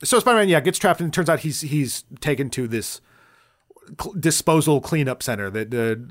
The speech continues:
Tony Stark's thing where they clean up superhero mishaps, I guess. And, uh, he's stuck in this warehouse, but boy, he's gotta get out because he's, he's gotta get to the academic decathlon. And the morning happens and he starts to get out, and then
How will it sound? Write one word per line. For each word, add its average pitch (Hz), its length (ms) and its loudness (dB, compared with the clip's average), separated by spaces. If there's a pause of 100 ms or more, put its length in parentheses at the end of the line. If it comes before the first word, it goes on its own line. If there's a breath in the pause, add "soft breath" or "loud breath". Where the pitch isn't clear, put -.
Tony 143 240 -2
Stark's 120 500 -4
thing 107 320 -6
where 107 100 -6
they 104 120 -4
clean 113 280 -8
up 104 180 -8
superhero 98 600 -8 (100)
mishaps, - 600 -10 (440 soft breath)
I 110 80 -8
guess. 92 460 -10
And, 104 320 -6
uh, 101 180 -6
he's 113 140 -8
stuck 127 180 -2
in 117 60 -10
this 120 100 -10
warehouse, 104 240 -4
but - 200 -10
boy, 175 140 0
he's 156 100 -2
gotta 180 180 0
get 175 100 0
out 180 140 2
because - 160 -12
he's, 156 180 -6
he's 156 140 0
gotta 170 140 6
get 156 100 2
to 160 60 -2
the 151 300 4
academic 151 380 0
decathlon. 131 760 0 (200)
And 156 140 -2
the 190 40 2
morning 165 220 2
happens 123 380 -2
and 117 80 -4
he 120 140 -4
starts 113 320 -8
to 107 60 -12
get 107 100 -4
out, 98 280 -6
and 107 140 -8
then 110 380 -6